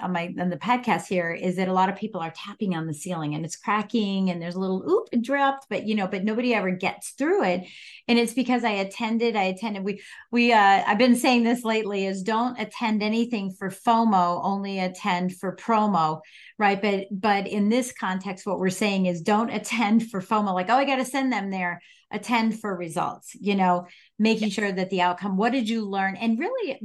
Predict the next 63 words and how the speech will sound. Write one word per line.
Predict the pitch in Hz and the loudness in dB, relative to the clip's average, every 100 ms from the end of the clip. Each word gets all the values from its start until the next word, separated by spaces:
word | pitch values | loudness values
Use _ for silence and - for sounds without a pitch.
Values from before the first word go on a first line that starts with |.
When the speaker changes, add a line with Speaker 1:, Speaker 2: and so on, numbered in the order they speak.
| 196 | -10
Speaker 1:
you | 214 226 | -4 -2
know, | 202 | 0
again, | 190 233 220 | 0 0 0
this | 185 190 | -2 -2
is | 202 | -2
the | 208 | -2
emotional | 190 190 190 190 | 0 -2 -2 -4
intelligence, | 185 185 277 220 185 185 185 | -4 -2 0 0 0 -2 -4
is | 190 202 | -6 -2
not, | 185 - - - - _ | -4 -6 -14 -20 -20 _
"Oh, | 277 285 | 2 4
I'll | |
just | 277 285 | 4 0
send | - 302 | 2 6
them | 294 | 6
to | 269 269 | 4 0
this | 247 | -4
class | - 254 220 220 | -2 0 2 0
and | 226 214 | -2 -4
then | 208 | -4
they'll | 196 | -4
be | 190 | -4
perfect." | 185 - 262 254 202 190 | -6 -2 -2 0 -2 -2
But | 208 175 | -2 0
rather, | 220 220 214 202 | 2 4 2 -2
"What | 208 269 | 0 0
did | 302 | 0
you | 233 233 | 0 0
learn? | 220 269 175 175 | 2 0 0 -4
What | 196 | -6
could | 202 233 180 | -4 -2 0
we | 240 277 | 0 0
learn | 185 185 180 185 | 0 0 0 -4
from | 214 196 | -4 -2
what | 180 190 | -2 -2
you | 190 247 | -2 -2
learned? | 226 180 165 165 | -2 -4 -6 -8
What, | 175 214 208 | -4 -4 -2
what, | 208 220 | -2 -2
how | - 226 | 2 2
are | 233 | 4
you | 220 214 | 0 -2
gonna | 208 190 185 | -2 0 -2
apply | 185 - 185 175 | -4 -2 0 0
it? | - - | -6 -4
What, | 185 214 - | -2 -2 -4
what | 190 185 214 - | -8 -4 -4 -4
can | - | -2
we | 220 | -2
change | 190 226 202 190 | 0 -4 -2 -2
in | 196 | 0
our | 185 | -2
S | 202 196 208 | -2 -4 -4
O | 185 | -6
Ps | - 208 190 190 | -4 -2 -2 -4
to | |
help | 175 185 185 196 | -2 0 0 -2
you | 190 | -2
facilitate | 180 - 185 220 208 190 185 156 - | -2 -8 -6 -2 -2 -2 -4 -4 -4
and | 175 | -6
put | 185 202 | -4 -2
into | 190 180 | 0 0
action?" | - 180 180 - - | 0 -2 -4 -8 -10